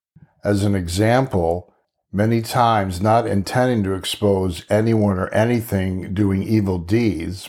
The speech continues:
but just my presence at my workplace or even in a church setting, hidden things got exposed by the light of Christ shining around me.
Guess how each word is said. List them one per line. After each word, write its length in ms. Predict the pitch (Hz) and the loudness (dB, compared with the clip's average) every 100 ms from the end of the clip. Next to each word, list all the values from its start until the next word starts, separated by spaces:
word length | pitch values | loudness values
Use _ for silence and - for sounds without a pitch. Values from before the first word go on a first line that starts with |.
| - | -4
but 180 | 92 | -4
just 380 | 87 113 117 - | 0 0 0 0
my 200 | 101 92 | -2 -2
presence 960 | 85 - 120 127 120 87 85 - - - _ _ - | -4 0 2 2 0 -6 -8 -14 -18 -20 _ _ -4
at 180 | 104 | -2
my 180 | 95 101 | 0 0
workplace 920 | 98 107 120 117 - 104 90 92 - | 2 2 0 -2 0 2 2 -2 -6
or 180 | - 92 | -4 -2
even 300 | 98 117 120 | 0 0 2
in 120 | 107 | 0
a 100 | 87 | 0
church 460 | 82 - 123 - - | -4 0 0 0 -4
setting, 460 | 82 76 76 85 - _ _ _ _ | -4 -4 -6 -14 -18 _ _ _ _
hidden 320 | - 120 131 | -2 0 0
things 520 | 117 - 98 92 101 - | -2 -2 -2 -2 -4 -2
got 280 | 95 92 | 0 0
exposed 800 | 95 - - - 120 98 95 - | -2 -6 -6 0 2 2 0 -4
by 140 | 95 90 | -2 -2
the 120 | 95 | -2
light 280 | 92 87 90 | -2 -2 -4
of 120 | - | -10
Christ 360 | - 95 95 | -6 -4 -4
shining 520 | - - 101 92 95 101 | -4 -2 -2 -2 -2 -2
around 480 | 95 101 113 127 | -2 0 0 0
me. 260 | 85 67 - | -4 -8 -18